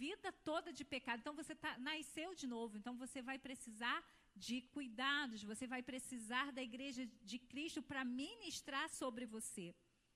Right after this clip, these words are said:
Lázaro foi alcançado pelo poder de Jesus, foi retirado do túmulo, saiu da morte pra vida,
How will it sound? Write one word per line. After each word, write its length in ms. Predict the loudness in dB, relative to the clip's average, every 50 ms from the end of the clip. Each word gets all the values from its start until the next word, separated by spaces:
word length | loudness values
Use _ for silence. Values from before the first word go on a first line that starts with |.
| _ _ _ -20 -20 -20 -20 -20 -18 -10 -8
Lázaro 600 | -2 4 6 6 8 6 6 4 2 0 0 0 -2
foi 260 | 0 2 2 4 6
alcançado 760 | 4 4 4 2 -2 -2 -2 -2 0 2 4 4 4 2 0
pelo 240 | 0 2 2 2 2
poder 400 | 2 2 2 2 2 2 0 0
de 100 | 0 -2 0
Jesus, 520 | 2 2 2 2 2 2 2 2 2 0
foi 220 | 2 2 4 4 4
retirado 880 | 4 2 0 0 0 2 2 4 4 6 6 6 4 4 0 -2 -2
do 180 | -2 -2 -2 -2
túmulo, 500 | -2 0 2 2 2 2 2 0 0 -2
saiu 460 | 0 2 4 6 6 6 4 2 2
da 180 | 4 4 4
morte 520 | 6 4 2 4 4 4 4 2 -2 -6 -4
pra 180 | -2 -2 -2
vida, 420 | -2 0 0 0 0 0 0 -2